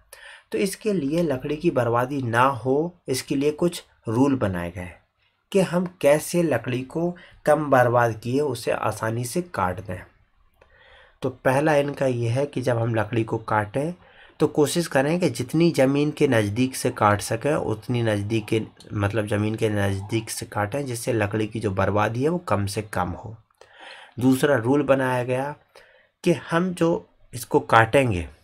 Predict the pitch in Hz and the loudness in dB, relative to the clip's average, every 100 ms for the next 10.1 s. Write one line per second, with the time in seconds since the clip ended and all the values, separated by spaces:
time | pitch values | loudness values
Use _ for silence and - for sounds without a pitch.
0 | _ - _ _ _ - 135 143 135 156 | _ -20 _ _ _ -4 2 4 4 4
1 | 147 131 139 147 147 135 113 107 123 120 | 0 -2 -4 -4 -4 0 0 0 -2 -2
2 | 117 113 - 101 107 127 131 120 123 117 | -4 -4 -2 0 0 -2 -2 -2 0 -2
3 | 113 123 110 95 98 113 120 - 107 104 | 0 2 4 4 2 2 0 -2 0 0
4 | 104 117 - - 98 98 127 131 - 135 | -2 -8 -2 2 2 2 -4 -4 -6 -6
5 | 120 107 110 117 104 92 107 104 95 95 | -2 -2 -2 -2 -4 -2 -2 0 0 -2
6 | 95 117 123 120 117 104 107 117 117 117 | -2 -4 -4 -4 -4 -2 -2 -2 -2 -2
7 | 127 110 107 120 - 104 - - 131 120 | -2 0 0 -2 -4 -4 -4 -8 -2 0
8 | 113 139 131 - 127 - 107 120 117 - | 0 -2 -4 -4 -6 -2 0 0 -2 -8
9 | 110 117 110 110 110 107 107 104 95 131 | -4 0 0 0 -2 -2 -2 -4 -2 -4
10 | 151 | -6